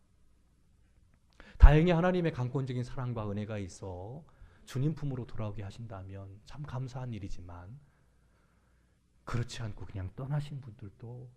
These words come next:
있거든요. 그렇다면 우리는 하늘문을 가로막고 그 사람들을 밀쳐내는 겁니다. 서기관들, 바리새인들과 같은 그런 사람이 되는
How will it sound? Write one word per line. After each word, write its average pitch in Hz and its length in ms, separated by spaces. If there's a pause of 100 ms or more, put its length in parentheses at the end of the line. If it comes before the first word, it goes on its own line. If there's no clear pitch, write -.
(120)
있거든요. 92 800 (1700)
그렇다면 123 480
우리는 107 500 (560)
하늘문을 139 520
가로막고 95 1000 (680)
그 - 140
사람들을 87 480
밀쳐내는 82 680
겁니다. 85 640 (400)
서기관들, 151 800
바리새인들과 135 680
같은 123 380 (680)
그런 143 260
사람이 104 380
되는 - 240